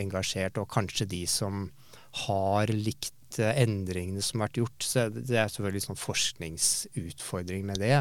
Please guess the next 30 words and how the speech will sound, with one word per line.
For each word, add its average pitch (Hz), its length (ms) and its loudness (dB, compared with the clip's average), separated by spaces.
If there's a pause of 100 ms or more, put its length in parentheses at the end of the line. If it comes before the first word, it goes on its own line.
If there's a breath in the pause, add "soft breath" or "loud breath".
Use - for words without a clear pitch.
men, 113 200 -2 (580 loud breath)
men, 117 220 2 (140)
ehm, 107 280 0 (560 loud breath)
det 113 120 4
er 98 40 4
jo 101 60 0
ikke 127 100 4
det 107 80 4
at - 160 -4
det 101 760 0
stopper - 440 -2
deg 92 140 0
å 92 80 -8
få 110 100 0
dataene. 104 320 -2
Det 117 80 -4
betyr 90 200 -4
bare 85 200 -4
at - 80 -12
man 92 140 -6
må 92 100 -6
beskrive 90 480 -4
det 85 160 -6
litt - 320 -10
i, 87 400 -6
i 87 80 -6
artiklene 85 440 -8
man 90 100 -4
skriver, 82 340 -8
at - 280 -12